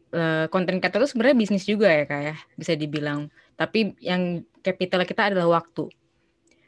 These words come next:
Nah, dari Kania ini gimana ketika, ketika mulai, eh, menjadi M U A, menjadi content creator, apa yang mesti di-, dilakukan duluan? Apakah Kakak understand the market dulu, atau Kakak, "Ya udah gue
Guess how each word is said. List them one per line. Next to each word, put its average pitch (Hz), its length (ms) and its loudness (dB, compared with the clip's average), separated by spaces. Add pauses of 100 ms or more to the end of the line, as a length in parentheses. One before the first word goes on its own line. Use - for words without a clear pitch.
Nah, 160 320 -4
dari 185 240 4
Kania 202 320 2
ini 285 80 4
gimana 165 400 -2
ketika, 165 800 -4
ketika 165 480 -4
mulai, 160 560 0
eh, 151 480 -6
menjadi 151 560 -4
M - 80 -8
U 226 160 -4
A, 165 320 -2
menjadi 151 240 -4
content 147 320 -8
creator, 160 560 -4 (240)
apa 247 320 0
yang 233 80 4
mesti 196 240 -2
di-, - 80 -2 (240)
dilakukan 160 1200 -6
duluan? 175 400 0
Apakah 151 320 -6
Kakak 147 400 -6 (720)
understand 160 480 -2
the - 20 -4
market 175 300 -4
dulu, 254 640 -2 (320)
atau 165 240 -4
Kakak, 165 480 -4
"Ya 165 160 -2
udah 196 160 4
gue 202 180 2